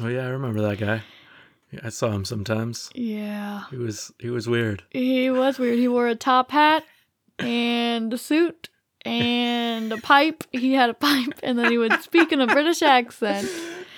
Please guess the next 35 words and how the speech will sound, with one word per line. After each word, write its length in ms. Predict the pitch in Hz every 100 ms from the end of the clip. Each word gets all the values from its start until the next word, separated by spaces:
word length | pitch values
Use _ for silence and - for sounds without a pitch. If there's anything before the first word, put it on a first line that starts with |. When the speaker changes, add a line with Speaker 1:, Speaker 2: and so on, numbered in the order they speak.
| -
Speaker 1:
Yeah. 340 | 381 349 320 240
Speaker 2:
And 100 | 233
then 160 | 233
all 180 | 240 247
the 100 | 277
teachers 440 | 254 294 262 285 247
would 120 | 226
be 160 | 240 233
like, 220 | 220 233 _ - - 240
"Dude, 400 | 226 262 247 247 _ 320 - -
stop." 600 | - 269 247 233 214 - - 95
And 140 | 254 254
he's 200 | 262 233
like, 200 | 240 220
"Well, 120 | 247
this 140 | 269 294
is 140 | 247
my 160 | 226 220
accent." 680 | 247 269 - 247 208 214 -
And 120 | 220 233
they're 120 | 226
like, 240 | 226 220
"Where 120 | 233
are 40 | 262
you 140 | 262
from?" 400 | 247 277 294 247
And 80 | 208
he's 120 | 208 226
like, 240 | 208 -
"California," 1000 | 254 240 233 220 - 233 240 254 269 262
or 120 | - 330
<laughs> 140 | -
something 300 | 349 - 262
like 260 | 233 233 -
that. 320 | 247 240